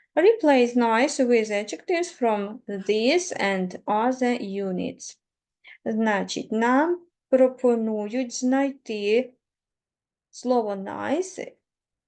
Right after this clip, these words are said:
яке вжито п'ять разів у описі Ганни.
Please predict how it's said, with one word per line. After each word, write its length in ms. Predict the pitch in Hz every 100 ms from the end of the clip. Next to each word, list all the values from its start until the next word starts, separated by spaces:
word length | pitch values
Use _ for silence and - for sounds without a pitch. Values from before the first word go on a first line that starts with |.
| _ -
яке 360 | 220 214 208
вжито 380 | 196 220 262 302
п'ять 420 | 302 214 208 214
разів 600 | 208 180 175 190 196 226 233 -
у 400 | - 208 196 - _ _ _ _ _ _ -
описі 680 | 202 196 196 254 - 262 254
Ганни. 640 | 208 233 208 175 - -